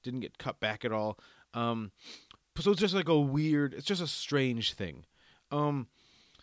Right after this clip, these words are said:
the movie also, to that end, relies way too heavily on, like, really on-the-nose pop music to convey a specific mood or emotion. Um, the score by Brian McGomber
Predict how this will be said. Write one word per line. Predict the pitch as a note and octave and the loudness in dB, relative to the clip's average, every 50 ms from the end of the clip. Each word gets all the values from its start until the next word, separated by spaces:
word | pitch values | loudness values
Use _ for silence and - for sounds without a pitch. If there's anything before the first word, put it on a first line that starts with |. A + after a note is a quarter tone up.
| _ _ - | _ _ -2
the | E3+ | 0
movie | F3+ A#3 G#3+ G#3+ G3 - | 2 2 2 2 0 0
also, | - D#3+ F3 E3 - - F3+ E3+ E3 D#3 - - _ _ _ - - D3 | 0 -2 -2 -2 -2 0 2 2 2 2 0 -4 _ _ _ -20 -16 -10
to | - F3+ | -4 0
that | E3+ E3 D3 F#2 | 2 2 2 2
end, | D3 D3+ D3 D3 C3 - - _ | 2 0 0 -2 -4 -8 -12 _
relies | - D3 C#3 C#3 C3+ B2 A#2+ B2 C3 C3+ C3+ C3+ C3 A#2 A2+ G#2+ - _ - - | -8 -4 -2 -2 -2 -2 -2 -2 -2 0 0 -2 -2 -4 -6 -10 -12 _ -16 -12
way | A2+ A2+ A#2+ B2 B2 C3 C3 B2 | -8 -4 -2 -2 0 0 -2 -2
too | - - B2 | -4 -6 -6
heavily | G#2+ G2+ A#2 A2 A#2+ B2 B2+ B2+ B2+ | -6 -6 -6 -4 -4 -2 -2 -2 -4
on, | - G2+ G#2+ G#2+ G2+ G2+ F#2+ - _ _ _ _ - - B2+ A#2 | -4 -4 -6 -6 -6 -8 -10 -14 _ _ _ _ -20 -20 -18 -14
like, | G#2+ G2 F#2 F2+ - - _ _ _ _ _ F#2 G#2+ B2+ | -12 -10 -10 -12 -14 -20 _ _ _ _ _ -18 -10 -4
really | C3 C#3 C#3+ C#3+ C#3+ C#3 | 0 2 2 2 2 0
on-the-nose | C3 C3 C3 B2+ C3 B2+ B2 A#2+ A#2 - | 0 0 -2 -2 -2 0 0 0 -2 -2
pop | - - B2 A#2+ - - | -4 -4 -2 -2 -2 -2
music | C3+ C3 C3 B2 D3 C#3 - | -6 -8 -6 -4 -6 -6 -6
to | - C3+ A#2 | -8 -8 -8
convey | - A#2 A#2 G#2 G#2 A2 A2 A2 A2+ A2 G#2 - _ _ - - - - - - - - | -8 -8 -6 -6 -4 -2 -2 -2 -2 -2 -6 -10 _ _ -20 -20 -20 -20 -20 -20 -18 -12
a | A2+ A#2 | -10 -8
specific | - C#3+ A#2+ C3 C3+ C3 B2+ C3 | -6 -4 -4 -2 -2 -2 -2 0
mood | C#3 C#3 C3+ C#3 B2 | 2 4 4 4 4
or | C3 B2+ B2+ | 4 2 2
emotion. | A#2+ A#2 A2+ B2+ C3 - E3 F3 F3+ - - | 2 2 0 0 0 0 -2 -4 -4 -4 -4
Um, | C3 B2+ B2+ B2+ B2+ B2+ | -2 -2 -2 -4 -4 -4
the | C#3 D3+ | -2 -2
score | C#3+ - - - - D3+ D#3 E3 F#3 F#3+ F#3+ F#3 | 0 0 -2 -2 0 0 2 2 4 2 2 0
by | D3+ C3 - C#3+ C3+ C3 B2+ | -2 -4 -2 0 2 2 2
Brian | A#2 A2 G#2 G#2+ A#2+ A#2+ A#2+ C3+ C#3 C#3 C#3 C3 A#2 A2 | 2 0 -2 -2 0 2 2 2 2 0 0 -2 -4 -4
McGomber | - - A2 A#2 C3 C#3+ D#3 E3+ F3+ F#3 | -4 -4 -4 -4 -2 0 2 2 2 0